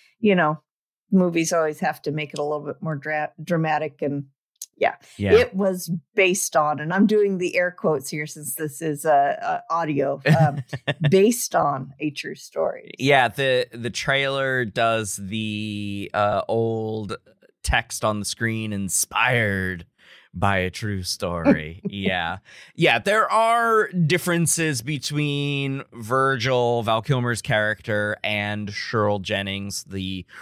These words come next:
Speaker 2: real life person. We'll get into those, those similarities and differences, um, as we go through.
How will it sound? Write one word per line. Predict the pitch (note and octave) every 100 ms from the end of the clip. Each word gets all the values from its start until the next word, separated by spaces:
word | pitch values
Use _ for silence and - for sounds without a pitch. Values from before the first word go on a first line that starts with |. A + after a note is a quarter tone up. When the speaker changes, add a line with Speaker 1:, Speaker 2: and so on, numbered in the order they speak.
| - -
Speaker 2:
real | G#2 A#2 A2 G#2+
life | G2+ G#2 - -
person. | - G#2 -
We'll | A#2+
get | A#2+ B2
into | A#2 A#2+
those, | G#2 A2 A2 F#2+ -
those | A2+ A2 G2 - - - - -
similarities | - - C3+ A#2+ A#2 A#2 A2+ A2
and | G2+ G#2+ G2
differences, | A2+ - A2+ G2+ - G#2 G2+ G2+ G2 - - _
um, | G2 G2 F#2+ F#2+
as | G2 G#2+ F#2
we | G#2
go | G2 F#2+
through. | F2+ - G#2+ G#2 G#2+ G#2 G2+